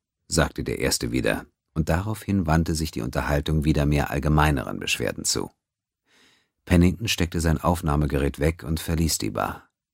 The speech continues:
Seit er auf Vanguard angekommen war, hörte er immer wieder davon.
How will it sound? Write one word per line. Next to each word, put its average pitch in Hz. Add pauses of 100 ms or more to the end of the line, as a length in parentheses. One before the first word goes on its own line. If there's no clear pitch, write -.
(400)
Seit 95
er 113
auf -
Vanguard 90
angekommen 73
war, 71 (320)
hörte 92
er 78
immer 95
wieder 92
davon. 67